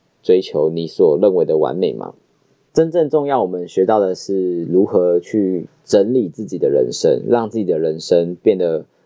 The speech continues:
更加顺利，更加的符合自己的期待。那当然，第五点啊，大学毕业之后你要做什么？你也可以在家睡觉，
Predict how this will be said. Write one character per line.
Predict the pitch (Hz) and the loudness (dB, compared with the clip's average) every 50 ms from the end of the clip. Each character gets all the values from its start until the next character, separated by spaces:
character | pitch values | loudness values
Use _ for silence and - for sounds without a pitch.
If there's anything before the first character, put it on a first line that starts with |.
| _ _ _ _ _ _ | _ _ _ _ _ _
更 | - 135 120 101 95 87 | 0 0 0 0 -2 -10
加 | - - 95 90 87 85 87 85 82 82 | -8 -8 -6 -6 -6 -8 -8 -10 -12 -12
顺 | - - - 113 95 85 80 85 | -12 -6 0 2 2 2 2 -2
利， | 90 90 80 73 73 - | -6 -6 -6 -8 -4 -2
更 | 98 95 90 | -2 -2 0
加 | 87 90 90 90 | 0 0 2 2
的 | 87 80 | 0 0
符 | - - - 90 | -2 -4 -2 -2
合 | 82 - 76 76 | 0 2 0 0
自 | - 104 | 2 2
己 | 101 82 | 2 4
的 | 64 64 | 2 0
期 | - - - - 58 55 | 0 -2 -8 -8 -8 -6
待。 | - - 69 57 - _ _ _ _ _ _ _ _ _ _ - | -4 -4 -4 -4 -6 _ _ _ _ _ _ _ _ _ _ -2
那 | 123 113 110 101 | -2 0 0 0
当 | 120 123 | 0 0
然， | 127 123 110 104 107 107 - | 0 0 -2 -4 -6 -8 -4
第 | 135 131 120 | 0 2 2
五 | 113 113 | 2 2
点 | 110 110 95 92 87 | 2 0 0 0 -4
啊， | 87 85 87 _ _ _ _ _ _ _ _ _ - | -8 -10 -12 _ _ _ _ _ _ _ _ _ -2
大 | 135 127 | -2 -2
学 | 113 - 110 98 | 0 -2 -4 -4
毕 | - 107 107 | -4 -6 -4
业 | 107 104 98 | -4 -4 -4
之 | 95 98 | -4 -8
后 | 95 101 | -8 -6
你 | 92 90 | -6 -6
要 | 85 87 87 | -4 -4 0
做 | - 95 | 0 0
什 | 87 90 82 | 0 0 -2
么？ | 73 65 - - _ | -4 -4 -8 -8 _
你 | - 123 139 | 0 2 4
也 | 127 107 | 4 4
可 | - 123 | 2 0
以 | - - - | -2 -2 -4
在 | - 92 87 | -4 -4 -4
家 | 87 85 | -4 -6
睡 | - - 85 | -2 -4 -2
觉， | 82 - - - - 87 | -2 0 -2 -2 -2 -4